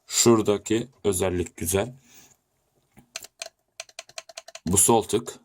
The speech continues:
Bu da sağ tık yapıyor biliyorsunuz buradan. Ee, klavyede bir açalım. Bir şöyle bir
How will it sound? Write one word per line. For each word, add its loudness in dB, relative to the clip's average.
Bu 0
da -2
sağ 0
tık -10
yapıyor -2
biliyorsunuz -2
buradan. -2
Ee, 4
klavyede 0
bir 4
açalım. 0
Bir -8
şöyle -8
bir -10